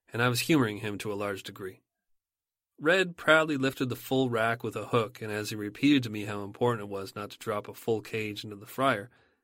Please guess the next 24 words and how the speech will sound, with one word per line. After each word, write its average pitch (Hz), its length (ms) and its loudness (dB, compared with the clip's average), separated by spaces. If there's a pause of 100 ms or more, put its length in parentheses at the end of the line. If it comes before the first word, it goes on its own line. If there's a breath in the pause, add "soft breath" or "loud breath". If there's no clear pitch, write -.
(280 soft breath)
he 110 140 -10
dropped 107 320 -2
the 127 80 -14
cage 107 760 -6
into 104 200 -10
the 104 80 -10
fryer. - 400 -4 (1200)
Red 101 200 -2
casually 107 440 0
went 107 140 -4
to 107 80 -8
slam 110 360 0
and 107 80 -4
lock 110 200 -2
the 110 60 -8
lid, 120 280 2
but 104 100 -4
it 98 140 -12
bounced 120 320 -2
back 117 300 0
up 123 180 0
as 104 100 -12
he 104 80 -10
did, 113 320 -4